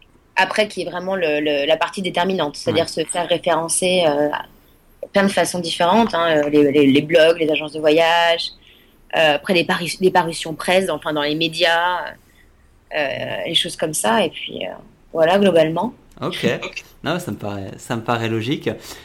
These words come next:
Speaker 2: Et du coup, on va arriver à la fin de l'interview, mais je voulais savoir, euh, toi qui es une spécialiste de New York, du,
Speaker 1: <laughs>
Speaker 2: euh,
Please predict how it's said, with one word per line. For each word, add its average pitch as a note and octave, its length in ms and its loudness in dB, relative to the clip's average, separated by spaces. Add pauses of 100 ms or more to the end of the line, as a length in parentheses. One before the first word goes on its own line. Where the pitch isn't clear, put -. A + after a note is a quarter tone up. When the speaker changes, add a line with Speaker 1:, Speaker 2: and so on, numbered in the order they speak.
(100)
Speaker 2:
Et C#3+ 100 0
du D#3 140 -2
coup, G3 400 -4
on A#2 80 -6
va A2 100 -2
arriver A2+ 240 -2
à A2+ 40 -2
la A#2 120 -4
fin - 160 -10
de A#2 60 -4
l'interview, C3 440 -6
mais C#3 160 -2
je A#2+ 60 -6
voulais B2+ 160 -2
savoir, C3 580 -4
euh, G#2+ 240 -6
toi D3 220 -12
qui C#3+ 120 -14
es G#2+ 40 -8
une G#2+ 200 -16
spécialiste C#3 520 -8
de A#2 60 -6
New A#2+ 100 -4
York, D3+ 260 -4
du, C3 140 -10 (280)
Speaker 1:
<laughs> B3 320 -8
Speaker 2:
euh, A2 520 0